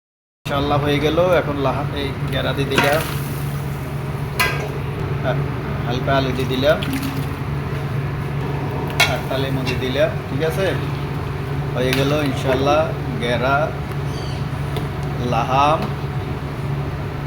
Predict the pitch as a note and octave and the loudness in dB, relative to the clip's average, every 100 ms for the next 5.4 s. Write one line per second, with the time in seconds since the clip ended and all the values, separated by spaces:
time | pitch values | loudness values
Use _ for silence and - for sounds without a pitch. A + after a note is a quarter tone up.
0 | - - - - - - - - - - | -4 -4 -4 -2 -2 -2 -2 -2 -4 -4
1 | - - - - - - - - - - | -4 -2 -4 -2 -2 -4 -4 -4 -2 -2
2 | - - - - - - - - - - | -2 -2 -2 0 0 -2 -2 0 0 0
3 | - - - - - - B2+ G#2 G#2 - | -2 -2 -2 -4 -4 -2 -2 -2 -2 -4
4 | - - - - - - - - - - | -4 -4 -4 -4 -2 -2 -2 -2 -2 -2
5 | - A#2 A#2 | -2 0 0